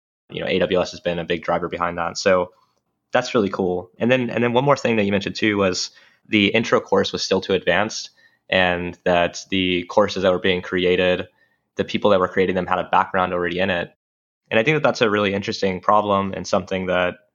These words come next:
it probably comes up with, uh, the serverless space as well, around the jargon that's being used is not fully, it's not coming from, like,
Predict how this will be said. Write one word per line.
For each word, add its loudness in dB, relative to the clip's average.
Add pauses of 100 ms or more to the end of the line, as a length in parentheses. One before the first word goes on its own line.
(240)
it -8
probably 2
comes -2
up -2
with, -4
uh, -4
the -6
serverless -2
space -4
as -10
well, 0 (400)
around 0 (480)
the -2
jargon 2
that's -6
being -2
used -2
is -8
not 2
fully, -2 (260)
it's -2
not 0
coming -2
from, -2
like, -4